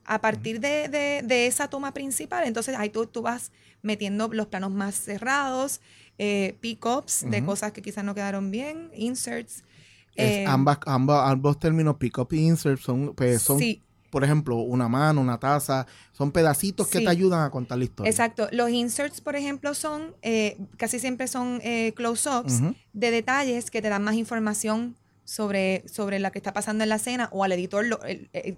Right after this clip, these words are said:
Speaker 1: ayuda al editor muchísimo cuando hay que cortar o para darle ritmo. Eh,
Speaker 2: Sí, a veces,
Speaker 1: y
Speaker 2: a veces nada más tener plano, eh, eh, pa-, eh, full, plano full y medium, y uno, uno que otro close-up, y no tienes ningún pick-up, es como que, ok,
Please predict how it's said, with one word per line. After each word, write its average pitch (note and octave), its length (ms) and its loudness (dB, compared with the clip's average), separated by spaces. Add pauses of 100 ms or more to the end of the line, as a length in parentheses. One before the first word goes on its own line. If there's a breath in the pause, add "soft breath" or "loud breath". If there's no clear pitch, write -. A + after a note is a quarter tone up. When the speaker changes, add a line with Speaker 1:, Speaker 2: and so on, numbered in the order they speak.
(100)
Speaker 1:
ayuda F#3+ 280 0
al G#3 80 0
editor G#3 260 -2
muchísimo G3 560 -4
cuando F3+ 400 -6
hay F3 120 -6
que G#3 140 -8
cortar F#3 540 -2
o F#3 120 0
para F3+ 200 -8
darle F3+ 260 -4
ritmo. F#3+ 420 -4 (520 soft breath)
Eh, F#3 720 0
Speaker 2:
Sí, D3+ 220 2
a C3 80 6
veces, D3+ 320 8
Speaker 1:
y - 40 0
Speaker 2:
a D#3 80 4
veces B2+ 260 4
nada D#3 140 6
más D#3 140 4
tener D3+ 280 2 (240)
plano, C#3 360 2 (100)
eh, A2 600 0
eh, - 100 -10
pa-, A#2+ 200 -2 (240)
eh, B2 80 -2
full, C3+ 220 2 (140)
plano C3+ 280 4
full D3 460 4
y C3 160 2
medium, B2 420 4 (400)
y B2+ 180 0
uno, C#3 240 4
uno D3+ 300 2
que D#3+ 80 2
otro D3+ 160 2
close-up, D3 340 4
y B2 60 0
no A#2+ 100 -2
tienes C#3+ 180 2
ningún E3 280 4
pick-up, D#3+ 340 0
es C3+ 80 -2
como C#3 180 -8
que, B2 140 -6
ok, A#2+ 260 -12